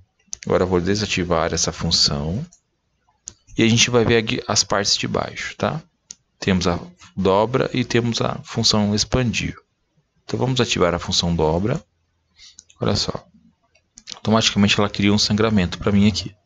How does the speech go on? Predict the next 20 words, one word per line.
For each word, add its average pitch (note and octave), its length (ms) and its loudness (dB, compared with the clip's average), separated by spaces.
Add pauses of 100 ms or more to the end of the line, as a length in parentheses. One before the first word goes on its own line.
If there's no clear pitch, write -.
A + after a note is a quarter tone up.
(300)
tá? F2+ 220 -2 (1120)
Ah, F2 420 0 (120)
eu F#2 140 2
posso - 360 -2
criar E2 260 0
também, E2+ 380 -6 (440)
é, - 300 -10 (580)
uma F2+ 180 2
linha F2+ 400 2
aqui - 420 -4 (100)
demarcando F2+ 880 0
esse - 180 0
acabamento, E2 720 -2
tá? - 220 -4
De, - 140 -6 (1200)
pra F2 140 -2
que F2+ 160 -2
quando F2+ 200 2
eu F#2 100 6
imprima, F#2+ 640 2